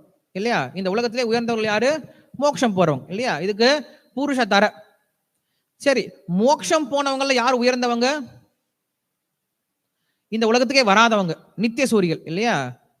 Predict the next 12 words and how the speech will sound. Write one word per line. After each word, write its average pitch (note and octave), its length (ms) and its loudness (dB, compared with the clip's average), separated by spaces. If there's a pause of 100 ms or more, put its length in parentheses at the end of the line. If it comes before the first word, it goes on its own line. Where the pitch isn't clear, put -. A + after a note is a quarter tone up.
மோட்சம் A#3 500 -2
போறவங்க A#3 340 -2
உயர்ந்தவங்க G#3+ 460 0
தான் A3+ 100 0
இந்த F#3 120 -2
உலகத்தை G3 300 -2
காட்டிலும். D#3+ 520 -4 (320)
ஆனா G#3+ 560 -4 (200)
இங்க A#3+ 240 -2
இருந்து C4+ 260 0
போறாங்க A#3+ 300 0
இல்ல, F#3 460 -2